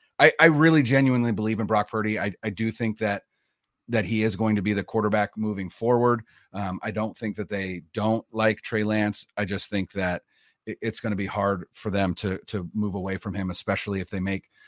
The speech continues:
a deep run in the playoffs or a Super Bowl run, or what we're all hoping for, a Super Bowl victory.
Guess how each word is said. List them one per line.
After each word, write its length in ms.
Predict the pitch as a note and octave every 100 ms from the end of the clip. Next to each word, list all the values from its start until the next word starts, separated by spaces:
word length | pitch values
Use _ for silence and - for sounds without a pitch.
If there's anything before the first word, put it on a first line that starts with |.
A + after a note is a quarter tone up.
| _ -
a 60 | G2
deep 260 | B2 C3+
run 140 | C3+ C3
in 60 |
the 80 | B2
playoffs 600 | - B2+ A#2+ A#2 - - _ _
or 160 | A#2+ A#2+
a 60 | A2
Super 240 | A#2 G#2+
Bowl 200 | G#2 G#2
run, 280 | G2+ G2+ G2+
or 220 | F#2 F#2
what 200 | F2+ G2+
we're 180 | G2+ F#2+
all 200 | G2+ A#2
hoping 320 | G2+ F#2 F2
for, 240 | - F2+
a 60 | F2
Super 260 | - F#2 E2+
Bowl 180 | F2
victory. 480 | E2+ F2+ - F2 F2